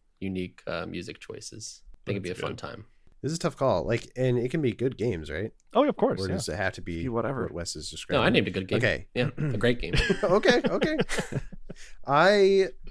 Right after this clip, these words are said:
Speaker 3: I, I feel like you wanna pick something that's just massive, right? So something like, I don't know, Skyrim or, or like
Speaker 4: Roblox.
Speaker 3: <laughs> Or yeah, well, like,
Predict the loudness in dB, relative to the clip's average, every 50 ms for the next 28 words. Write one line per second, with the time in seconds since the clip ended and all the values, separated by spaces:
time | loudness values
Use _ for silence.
0 | -10 -6 2 4 4 4 4 2 -4 0 2 2 2 2 0 0 2 2 2 2
1 | 2 2 2 2 2 0 -2 -2 0 -2 -2 0 -2 -2 -4 -4 -4 -6 -6 -6
2 | -8 -10 -10 -8 -6 -4 -4 -4 -4 -6 -6 -8 -8 -8 -6 -6 -4 -4 -6 -8
3 | -10 -14 -14 -12 -10 -8 -8 -8 -6 -6 -6 -6 -6 -8 -8 -6 -4 -4 -4 -4
4 | -6 -8 -10 -12 _ _ -20 _ _ _ -14 -10 -6 -4 -2 -2 -2 -2 -4 -4
5 | -6 -8 -8 -10 -10 -10 -10 -12 -14 _ _ _ -12 -10 -8 -8 -8 -10 -12 -14
6 | -18 -14 -4 2 4 4 4 4 2 -4 -6 -6 -8 -12 -12 -14 -14 -14 -14 _
7 | -14 -12 -10 -4 0 -2 0 0 -2 -6 -6 -6 -8 -8 -4 -6 -6 -6 -6 -14
8 | -14 -14 -14 -14 -16 -18 -20 -20 -10 0 4 8 8 8 8 8 8 10 10 10
9 | 10 8 6 4 0 -4 -4 0 6 8 8 10 10 8 6 6 4 2 0